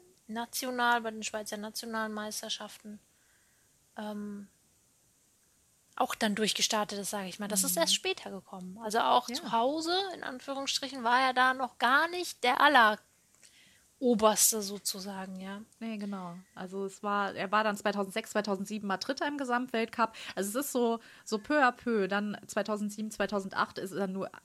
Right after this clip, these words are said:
Speaker 2: Neunter geworden im Gesamtweltcup. Dann ging's noch mal so ein bisschen zurück. Dann zweitausendneun ist er dann auch Schweizer Meister geworden. Und dann kam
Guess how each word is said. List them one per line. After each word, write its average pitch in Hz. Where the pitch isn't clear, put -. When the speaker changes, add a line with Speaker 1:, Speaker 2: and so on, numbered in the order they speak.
Speaker 2:
Neunter 208
geworden 247
im 226
Gesamtweltcup. 208
Dann 196
ging's 214
noch 226
mal 214
so 202
ein 202
bisschen 311
zurück. 262
Dann 240
zweitausendneun 247
ist 240
er 233
dann 196
auch -
Schweizer 185
Meister 240
geworden. 294
Und 208
dann 269
kam 262